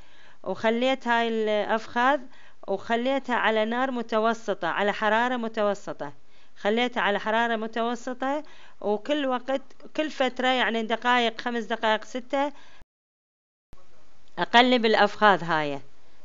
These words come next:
بهالصورة. من بعد ما أقلبها فترة، آه، أفحصها بالشطل، أشوفها مستوية لو لا، تبين عندي. وإذا شفتوها ما مستوية، وطوا النار وابقوا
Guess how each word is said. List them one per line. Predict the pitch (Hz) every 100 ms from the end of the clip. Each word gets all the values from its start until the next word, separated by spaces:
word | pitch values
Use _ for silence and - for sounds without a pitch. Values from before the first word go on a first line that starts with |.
| -
بهالصورة. | 175 220 220 - 151 143 139 - - - - 196
من | 214
بعد | 208 247 254
ما | 247 247
أقلبها | 233 240 254 240 - _ -
فترة، | 254 254 240 262 311 - - - -
آه، | 202 202 196 -
أفحصها | 220 - - 185 247
بالشطل، | 233 247 240 220 214 233 240 175
أشوفها | 208 - 233 220
مستوية | 214 208 240 226 220
لو | 208 208
لا، | 214 240 220
تبين | - 220 220 202
عندي. | 180 214 202 247 339 - - - - -
وإذا | - 214 - 254 240
شفتوها | 226 233 - 285
ما | 269 269
مستوية، | 262 - 277 277 262
وطوا | 262 277 -
النار | 226 226 220 262 311 269 - - - -
وابقوا | - 214 - 226 - 240 214 185